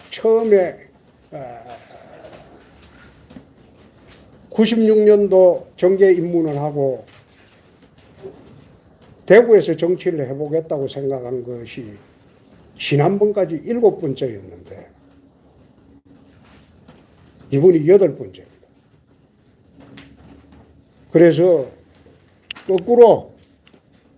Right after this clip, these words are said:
전화위복이 계기가 되겠다.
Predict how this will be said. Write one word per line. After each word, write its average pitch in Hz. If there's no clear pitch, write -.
전화위복이 185
계기가 151
되겠다. 131